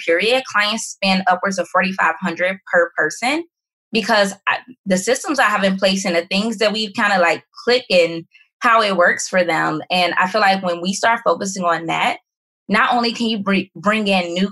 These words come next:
clients, but you could really, um, nurture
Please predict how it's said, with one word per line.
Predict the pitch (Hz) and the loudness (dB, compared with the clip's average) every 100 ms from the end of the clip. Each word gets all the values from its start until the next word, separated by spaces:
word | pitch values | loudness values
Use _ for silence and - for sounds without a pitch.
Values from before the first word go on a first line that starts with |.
| - | -4
clients, | 165 160 190 262 262 - - | -4 -4 -4 -6 -8 -8 -6
but | 190 | -4
you | 220 | -4
could | 208 | -4
really, | 170 190 208 208 202 196 196 190 _ _ _ _ 180 | -2 -2 0 -2 -4 -4 -6 -8 _ _ _ _ -4
um, | 165 147 156 131 131 _ _ _ _ _ - | -2 -4 -8 -16 -18 _ _ _ _ _ -6
nurture | 185 196 214 254 190 160 160 | 0 2 2 0 -2 -2 -4